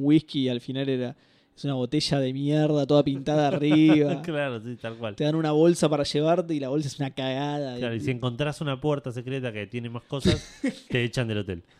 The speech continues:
Speaker 1: Claro, y esa puerta tiene todo lo que le falta al resto del hotel,
Speaker 2: Exacto.
Speaker 1: claro. <laughs> Bien. O podría ser también un hotel de Electronic Arts.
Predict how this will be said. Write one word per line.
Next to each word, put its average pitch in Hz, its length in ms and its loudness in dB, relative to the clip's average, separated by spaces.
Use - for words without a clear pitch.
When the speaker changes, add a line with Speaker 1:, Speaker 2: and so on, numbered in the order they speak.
Speaker 1:
Claro, 330 400 -6
y 208 120 -6
esa 180 180 -4
puerta 170 260 -2
tiene 160 260 -2
todo 165 260 2
lo 165 60 4
que 147 80 0
le 143 100 -4
falta 156 240 0
al 143 80 2
resto 147 180 0
del 131 120 4
hotel, 127 180 0
Speaker 2:
Exacto. 123 280 -4
Speaker 1:
claro. - 160 -16
<laughs> 233 320 -16
Bien. 131 320 -4
O 190 140 2
podría 190 360 6
ser 202 180 2
también 180 560 2
un 156 180 -2
hotel 165 480 0
de 147 100 2
Electronic 151 480 0
Arts. 160 400 -2